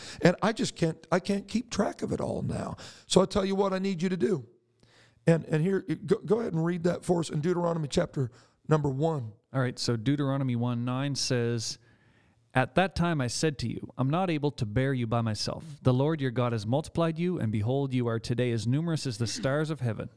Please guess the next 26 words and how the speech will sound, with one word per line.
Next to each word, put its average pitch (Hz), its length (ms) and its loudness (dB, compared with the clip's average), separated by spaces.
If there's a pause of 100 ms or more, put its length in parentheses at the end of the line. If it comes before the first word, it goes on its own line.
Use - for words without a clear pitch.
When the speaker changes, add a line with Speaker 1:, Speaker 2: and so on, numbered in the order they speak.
(500)
Speaker 2:
May 127 160 4
the 117 140 0
Lord, 156 580 0 (300)
the - 160 2
God 143 480 2
of 113 100 -6
your 120 120 0
fathers, 117 580 0
make 127 240 0
you 117 100 0
a 110 60 -2
thousand 151 560 0
times 143 600 0 (260)
as 113 180 2
many 147 220 2
as 131 160 0
you 123 160 0
are 117 160 0
and 110 200 -4
bless 135 320 0
you 113 120 0
as 110 180 -2
he 123 80 0
has 113 120 0
promised 160 500 0
you.'" - 100 -10